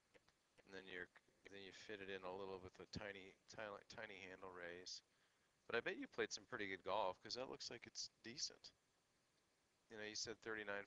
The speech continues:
forty-five or whatever it is. Um, I know I'm always kind of battling with where this left wrist is on, on the club. I like it just a sub, just a bit more bend back, and if, and that wrist joint a hair more right on top of the grip. So if I run this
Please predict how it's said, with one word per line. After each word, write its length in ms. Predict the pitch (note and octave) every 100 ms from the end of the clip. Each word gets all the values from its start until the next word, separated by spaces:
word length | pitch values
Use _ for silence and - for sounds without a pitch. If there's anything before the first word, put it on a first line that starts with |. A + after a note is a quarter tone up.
| -
forty-five 580 | G#2+ G#2 - F#2 G2 G#2+
or 140 | G#2+
whatever 260 | G#2 G#2+ G#2+
it 80 | G#2
is. 160 | B2 - - - - _ _ -
Um, 340 | G2+ G2 F#2+ -
I 160 | A2+
know 140 | A2+ G#2
I'm 140 | G2+
always 180 | G2 G2+
kind 200 | - G#2+
of 100 | F2+
battling 480 | F#2 F#2 F#2+ F#2+ F#2
with 240 | F#2 F2 -
where 140 | F#2+
this 220 | F#2 F2+ -
left 240 | F2+ F2+ -
wrist 320 | F2+ G2 -
is 320 | A2 A#2+ - -
on, 80 | G2+ - - A2
on 100 | G#2
the 120 | G2+ -
club. 180 | A2 A2
I 100 | G2+
like 160 | F#2+ -
it 140 | - - _ _ _
just 240 | A2 - -
a 20 |
sub, 320 | - - F#2 -
just 220 | A2 -
a 120 | -
bit 160 | G2+ G2
more 140 | F#2+ F2 F#2
bend 180 | F2+ F#2
back, 400 | E2 D#2 E2+ - - _ _ _ _ _
and 80 | G#2
if, 100 | F#2 - A2
and 100 | F#2+
that 140 | F2+
wrist 260 | G2 G2+ -
joint 240 | G2+ F#2
a 80 | F2+ -
hair 220 | G2 G2
more 260 | F2+ E2+ E2+
right 220 | F2+ F2+
on 160 | F2 F2+
top 240 | - - -
of 100 | -
the 60 | F2+
grip. 220 | F2 A2 - _ _ _ _ _ _ _ _ _ _ _
So 240 | - G2+
if 140 | F#2
I 80 | G#2
run 260 | G2 G#2 F#2+
this 540 | F#2 F#2+ - - -